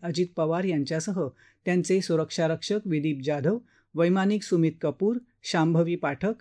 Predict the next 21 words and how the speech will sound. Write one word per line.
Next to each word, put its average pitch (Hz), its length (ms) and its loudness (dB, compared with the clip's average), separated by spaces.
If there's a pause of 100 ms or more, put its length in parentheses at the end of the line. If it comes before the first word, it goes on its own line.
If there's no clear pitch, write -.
आणि 175 260 -2
विमान 165 340 0
कर्मचारी 160 640 -2 (100)
पिंकी 175 320 0
माळी 180 320 2
यांचा 156 320 -2
समावेश 143 460 -4
आहे. 143 220 -6 (420)
अपघातस्थळी 214 840 0
विमानानं 165 540 2
थेट 202 320 0 (160)
पेट 151 180 -2
घेतला. 143 400 -4 (480)
विमानाचा 202 560 2
ब्लॅक 160 340 0
बॉक्स, 175 380 -2 (260)
वैमानिकांचं 180 840 2
संभाषण 160 600 0 (280)
याची 175 300 0
पडताळणी 180 580 0
केल्यावर 160 480 0